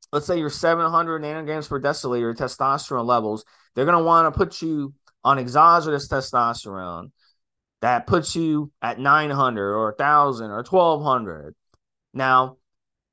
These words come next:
let's say, you know, all things being equal, you end up taking, you know, you take, you take testosterone and you get your levels back up to eight hundred or nine hundred when it was naturally at seven hundred. That's not better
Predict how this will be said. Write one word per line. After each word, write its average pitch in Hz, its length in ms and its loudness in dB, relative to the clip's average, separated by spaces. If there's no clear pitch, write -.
let's 196 200 2
say, 190 320 4
you 175 80 -2
know, 170 160 4
all 160 220 2
things 170 260 -10
being 151 240 -8
equal, 131 640 -2
you 147 220 -4
end 160 240 0
up 156 200 4
taking, 156 680 -4
you 165 100 -12
know, 147 100 -4
you 135 120 -4
take, 165 300 0
you 143 100 -10
take 156 240 -4
testosterone 151 880 -2
and 127 80 -12
you 127 80 -12
get 147 240 -6
your 156 100 -6
levels 147 360 0
back 135 320 -6
up 147 320 0
to 143 140 -10
eight 151 180 -2
hundred 151 360 -2
or 135 40 -4
nine 170 260 -2
hundred 113 480 -4
when 139 160 -6
it 143 60 -2
was 131 160 -2
naturally 143 520 -4
at 113 80 -8
seven 147 280 -4
hundred. 131 460 -6
That's 208 280 0
not 220 260 4
better 135 540 0